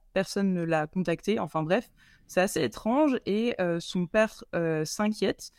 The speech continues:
Mais il se dit, « Bon, on va laisser un peu le temps de se décanter les choses. » Et comme je vous l'ai dit, Joshua, c'est quelqu'un d'assez libre, d'assez, euh, bohème. Et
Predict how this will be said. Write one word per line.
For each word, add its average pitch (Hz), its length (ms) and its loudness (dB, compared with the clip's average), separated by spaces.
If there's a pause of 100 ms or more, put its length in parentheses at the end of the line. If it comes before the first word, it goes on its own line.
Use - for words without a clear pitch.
(260)
Mais 220 540 2
il 190 100 -4
se 180 60 -12
dit, « 196 160 -6
Bon, 185 260 -4 (340)
on 175 100 -4
va 214 380 6
laisser 220 380 0
un 214 140 2
peu 226 140 -4
le 214 80 -4
temps 226 180 0
de 226 40 -8
se - 120 -4
décanter 190 480 -2
les 185 100 0
choses. » 254 420 -2 (360)
Et 175 60 -6
comme 202 180 0
je 185 80 -4
vous 190 60 -2
l'ai 185 120 0
dit, 240 380 -2
Joshua, 185 340 -2
c'est 202 200 -4
quelqu'un 208 320 0
d'assez 185 320 0
libre, 220 420 0 (300)
d'assez, 202 500 2
euh, 170 160 0
bohème. 185 480 2 (540)
Et 226 420 2